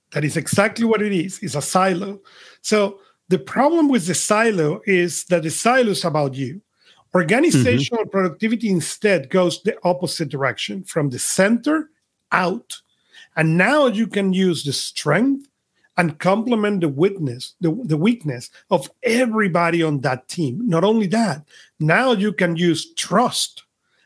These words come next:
Speaker 1: as an element of power. Because
Speaker 2: Mm-hmm.
Speaker 1: it's not what you do of personal productivity is I send you a text, okay? And immediately I write down, "Waiting for Michael,"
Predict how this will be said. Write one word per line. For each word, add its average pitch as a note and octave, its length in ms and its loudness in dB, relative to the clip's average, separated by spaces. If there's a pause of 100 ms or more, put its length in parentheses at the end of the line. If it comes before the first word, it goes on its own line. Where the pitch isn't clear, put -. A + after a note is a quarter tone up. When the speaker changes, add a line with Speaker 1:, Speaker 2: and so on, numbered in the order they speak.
(120)
Speaker 1:
as F#3+ 180 0
an E3+ 280 -2
element F3 500 0
of - 220 -6
power. F#3+ 420 0 (1040)
Because C3 240 6
Speaker 2:
Mm-hmm. E3+ 140 4
Speaker 1:
it's E4+ 220 -6
not G#3+ 240 0
what C4+ 240 0
you D#4 100 2
do B3+ 200 2
of F#3 220 -2
personal A3 400 0
productivity F#3 680 -2
is F3 320 0
I G3 160 2
send A3 420 0
you F3 140 2
a C#3+ 40 -2
text, - 460 -6 (540)
okay? A#3+ 440 2
And F#3 160 2
immediately F#3+ 580 2
I F3 80 2
write E3+ 280 0
down, D#3+ 360 0
"Waiting G3+ 360 2
for E3+ 340 0
Michael," E3 600 -2